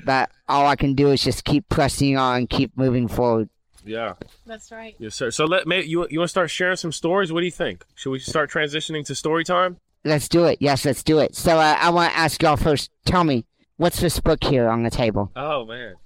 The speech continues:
Speaker 2: All right. Uh, well, here, I'll, I'll, I'll say a little bit of, of it, and then I want my mom to say what, what she thinks of it. Uh, so I, I started creating this book called Words to Empower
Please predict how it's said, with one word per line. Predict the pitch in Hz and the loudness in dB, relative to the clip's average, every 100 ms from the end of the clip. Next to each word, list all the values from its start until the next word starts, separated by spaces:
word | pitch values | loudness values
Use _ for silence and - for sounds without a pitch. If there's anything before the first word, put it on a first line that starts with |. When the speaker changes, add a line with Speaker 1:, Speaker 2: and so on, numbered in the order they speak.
| - - | -18 -8
Speaker 2:
All | 139 | -4
right. | 131 120 | -4 -4
Uh, | 135 135 135 | -4 -2 -2
well, | 139 123 151 | -2 -2 -2
here, | 180 | 0
I'll, | 156 180 | 0 -2
I'll, | 175 196 - | 0 0 0
I'll | 175 202 | 0 -2
say | - 202 196 | -2 2 4
a | 180 | 4
little | 175 185 | 2 2
bit | 190 | 2
of, | 190 190 | 2 2
of | - 185 | 0 0
it, | 220 - _ - - - | -2 -4 _ -20 -8 -4
and | 143 | -2
then | 151 | 0
I | |
want | 156 170 | 0 0
my | 160 | 0
mom | 151 165 170 | 2 2 2
to | 156 - | -2 -2
say | - 160 | -2 -2
what, | 147 120 | -2 -4
what | 143 147 | -6 -6
she | - 156 | -4 -2
thinks | - 135 - | 0 -2 -2
of | 131 117 | -2 -2
it. | 120 | -2
Uh, | 143 139 | 0 0
so | - 156 135 - - - - - - - _ - - - _ - | 0 -2 -2 -8 -18 -20 -20 -20 -20 -20 _ -20 -20 -20 _ -6
I, | 165 185 | -2 -2
I | 180 | -2
started | 160 - 208 208 | -4 0 0 2
creating | - 180 160 | 2 0 0
this | 147 | -6
book | 131 170 170 | 0 0 2
called | - 160 147 | 0 0 0
Words | 123 147 185 175 - | 0 2 2 0 0
to | - 139 | 2 2
Empower | 131 - 123 123 113 90 80 | -2 -4 -2 0 0 -2 -8